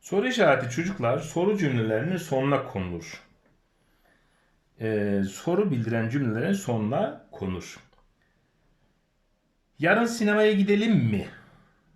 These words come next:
Ve soru ikide ayrı yazılır cümleden. "Ödevlerini bitirdin mi?" Bakın dikkat edin. Soru iki, soru iki. "Ali de bizimle gelecek mi?" Mi.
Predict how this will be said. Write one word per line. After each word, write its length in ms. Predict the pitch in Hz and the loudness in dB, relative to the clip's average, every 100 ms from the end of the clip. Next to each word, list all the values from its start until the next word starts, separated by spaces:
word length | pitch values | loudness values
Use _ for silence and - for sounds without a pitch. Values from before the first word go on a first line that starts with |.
| _ _ _ - | _ _ _ -10
Ve 500 | 113 156 185 233 - _ _ _ | -2 0 0 -2 -10 _ _ _
soru 380 | - - 135 156 | -18 -4 -2 -2
ikide 720 | 117 107 117 110 123 175 - | -4 -6 -6 -4 -4 -6 -8
ayrı 320 | 92 95 92 | -8 -6 -2
yazılır 440 | 107 110 95 87 76 | -2 -2 -4 -6 -8
cümleden. 400 | 73 71 65 60 - _ _ | -12 -16 -16 -20 -20 _ _
"Ödevlerini 760 | 143 180 214 220 220 214 202 180 | -2 2 2 2 2 2 2 0
bitirdin 720 | 165 196 190 175 196 156 110 | -2 0 0 4 4 4 2
mi?" 200 | 104 87 - _ _ _ _ - | 0 -4 -10 _ _ _ _ -16
Bakın 420 | 110 113 - 147 | -6 -6 -4 -6
dikkat 260 | 98 - 95 | -6 -6 -6
edin. 340 | 92 139 156 | -4 -2 -2
Soru 340 | 156 - 107 98 | -2 -4 -4 -4
iki, 320 | - 147 170 | -6 -4 -4
soru 260 | - 98 | -4 -6
iki. 300 | 90 - - - - _ _ - _ _ _ _ | -6 -8 -16 -18 -20 _ _ -20 _ _ _ _
"Ali 280 | 143 208 233 | 0 2 4
de 160 | 190 139 | 2 2
bizimle 340 | 160 208 170 | 2 4 2
gelecek 640 | 127 147 151 170 185 - | 2 2 2 2 0 -2
mi?" 220 | 107 95 73 - _ | -2 -2 -4 -16 _
Mi. 340 | 101 104 98 | -8 -2 0